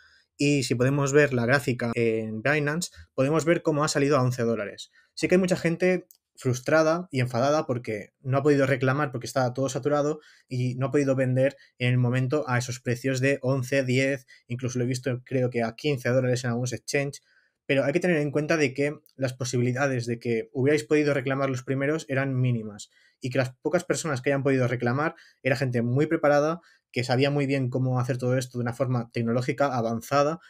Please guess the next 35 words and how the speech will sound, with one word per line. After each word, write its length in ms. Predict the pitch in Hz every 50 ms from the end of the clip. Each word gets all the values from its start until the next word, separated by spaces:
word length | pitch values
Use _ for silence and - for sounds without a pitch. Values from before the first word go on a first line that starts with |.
| _ _ _ _
que 100 | - 127
la 80 | 123
mayoría 360 | 123 120 117 113 131 139 139
de 100 | 131 131
usuarios 600 | 135 131 - - 131 135 139 131 120 113 110 - -
no 120 | 123 123 123
tenemos 580 | 127 120 123 120 123 120 120 120 113 - -
los 100 | 131 123
conocimientos. 720 | - 127 123 123 123 120 139 143 143 - 160 147 - - -
Las 140 | - 139 123
posibilidades 480 | - 127 127 135 135 151 151 143 127 117
de 80 | 123
que 100 | 123 123
vosotros 400 | 120 120 117 - - 165 151 127
fuerais 260 | - - 165 143 117 117
los 120 | 117 -
que 120 | - 131
vais 220 | 127 135 131 - 147
a 260 | 143 147 143 139 139
mintear 400 | 139 139 139 135 139 139 131 131
primero 440 | 131 135 139 151 151 143 113 - -
y 80 | - 123
pudierais 300 | 117 117 120 131 139 147
hacer 180 | 147 - 156
eso 340 | 160 143 - - 160 175 180 - _ _ _ _ _ _ _ _
eran 240 | 139 135 151 151 143
muy 180 | 135 139 139
reducidas. 480 | 123 123 120 113 110 - 120 107 101 107 - _ _ _ _ _ _ _ _
Entonces 280 | 135 127 135 139 131
tampoco 240 | - 143 131 131 165
os 80 | 156 -
preocupéis 460 | - 170 151 165 - 170 165 156 -
en 80 | 127 117
exceso 600 | 117 - - - 165 165 165 - 170 180 170 - _
porque 480 | 123 117 117 117 135 135 139 - -